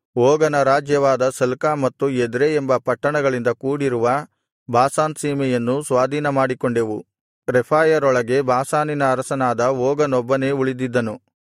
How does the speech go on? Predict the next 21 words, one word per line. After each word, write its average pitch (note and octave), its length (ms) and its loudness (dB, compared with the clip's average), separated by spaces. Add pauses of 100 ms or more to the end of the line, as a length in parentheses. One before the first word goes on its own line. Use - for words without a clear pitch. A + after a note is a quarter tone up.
(180)
ಅವನ C3 260 4
ಮಂಚ C3 320 -2
ಕಬ್ಬಿಣದ್ದು. C3+ 800 0 (640)
ಅಮ್ಮೋನಿಯರ D3 640 2
ರಬ್ಬಾ B2 380 2
ಎಂಬ C#3 260 0
ಪಟ್ಟಣದಲ್ಲಿ C3 920 -2 (100)
ಅದನ್ನು B2+ 340 0
ಈಗಲೂ C3+ 440 -2
ನೋಡಬಹುದು. C3 720 -2 (560)
ಪುರುಷನ C#3+ 480 0
ಕೈ C#3 240 0
ಅಳತೆಯ C3+ 440 0
ಪ್ರಕಾರ B2+ 460 0
ಅದರ B2+ 300 0
ಉದ್ದ B2 320 -2
ಒಂಬತ್ತು C3 580 0
ಮೊಳ, B2 200 2
ಅಗಲ B2 540 0
ನಾಲ್ಕು C3 420 -2
ಮೊಳ. A#2+ 180 0